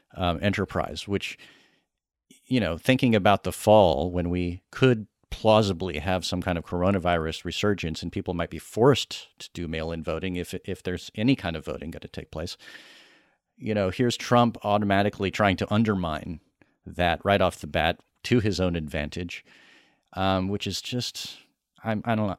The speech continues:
I get really angry about this. I mean, I think it's sick. It's just sick that he would want to,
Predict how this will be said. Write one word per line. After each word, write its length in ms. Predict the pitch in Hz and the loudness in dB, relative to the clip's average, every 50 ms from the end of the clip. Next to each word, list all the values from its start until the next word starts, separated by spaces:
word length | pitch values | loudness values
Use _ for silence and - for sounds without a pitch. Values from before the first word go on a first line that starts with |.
| _ _ _ _ _ _ - - | _ _ _ _ _ _ -6 -4
I 60 | 110 | -2
get 180 | 98 110 104 | 0 0 0
really 220 | 87 101 98 95 90 | 0 0 0 0 0
angry 260 | 90 98 101 98 95 | 0 0 0 0 -2
about 280 | 82 - - 57 - - | -2 -2 -4 -6 -6 -8
this. 200 | 80 78 - - | -12 -8 -4 -2
I 120 | 90 101 | 0 0
mean, 120 | 101 107 | 2 2
I 60 | 98 90 | 0 0
think 140 | 98 90 | -2 -4
it's 100 | - - | -4 -6
sick. 400 | - - - 117 92 - - - - _ _ _ _ - | -6 -4 -2 -2 -4 -4 -6 -14 -20 _ _ _ _ -18
It's 240 | - - - - | -16 -12 -12 -10
just 220 | - - - - - | -8 -6 -6 -6 -4
sick 400 | - - - 117 87 - - - | -4 -2 -2 -2 -2 -4 -6 -6
that 140 | - 87 82 | -6 -6 -4
he 100 | 95 98 | -4 -6
would 140 | 87 87 85 | -6 -8 -6
want 280 | 85 82 95 92 85 - | -4 -2 -2 -2 -4 -6
to, 320 | - - 92 87 85 82 | -8 -6 -6 -6 -6 -8